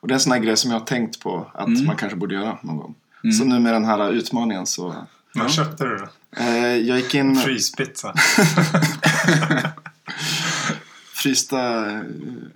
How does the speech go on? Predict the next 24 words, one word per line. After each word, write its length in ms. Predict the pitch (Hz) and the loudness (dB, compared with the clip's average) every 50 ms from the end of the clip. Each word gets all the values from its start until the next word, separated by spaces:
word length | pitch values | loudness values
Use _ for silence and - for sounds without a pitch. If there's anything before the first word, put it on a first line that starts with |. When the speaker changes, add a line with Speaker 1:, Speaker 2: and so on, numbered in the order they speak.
| - - - - - - | -20 -18 -16 -14 -10 -6
Speaker 1:
flä-, 140 | - 123 104 - | -4 -4 -4 -2
flysk-, 460 | - - 131 131 123 - - - - - | 0 0 0 0 0 -4 -8 -12 -12 -6
fryst 340 | - 135 131 127 127 - | -2 0 0 0 -2 -4
fläskkarré. 560 | - - - 131 113 - - - 113 113 113 - - - | -6 -4 -4 -2 -2 -2 -2 -4 -4 -4 -4 -6 -10 -10
Nej. 240 | 82 76 104 95 - - - - - - - - - - - - | -6 -4 -4 -4 -4 -6 -10 -10 -12 -14 -16 -18 -18 -14 -10 -6
Eh, 160 | 107 101 92 - - _ _ _ _ _ _ _ | -6 -6 -6 -8 -10 _ _ _ _ _ _ _
jag 200 | - - 120 117 | -4 -2 0 0
köpte, 360 | - - 127 127 - - 135 | 2 0 0 -2 -2 0 2
jag 120 | 120 120 120 | 2 2 2
gick 140 | 120 - | 2 2
in 160 | 139 123 117 113 | 2 2 2 2
och 200 | 110 104 101 101 | 2 0 0 -2
köpte 300 | - 110 - - - 104 | -2 -4 -4 -6 -6 -6
lite 200 | 110 110 - 101 | -4 -4 -2 -2
olika, 420 | 117 113 107 110 107 - - 98 | -2 0 -2 -2 -4 -6 -8 -6
någon, 240 | 104 107 107 107 101 | -6 -6 -6 -6 -6
någon 300 | 104 - 113 113 117 113 | -6 -6 -4 -2 -2 -2
baguette 380 | 113 113 113 117 123 113 - | -2 -2 -2 -2 -4 -6 -6
först 260 | - 104 101 - - _ | -8 -8 -8 -8 -10 _
på 100 | - 101 | -8 -6
bageriet 560 | 90 107 107 101 104 107 104 101 101 - - | -6 -6 -4 -4 -4 -4 -4 -4 -6 -8 -12
och 120 | - - | -10 -8
sen 220 | - - 87 90 87 | -8 -6 -6 -4 -4
så 260 | - - - 95 | -4 -4 -6 -8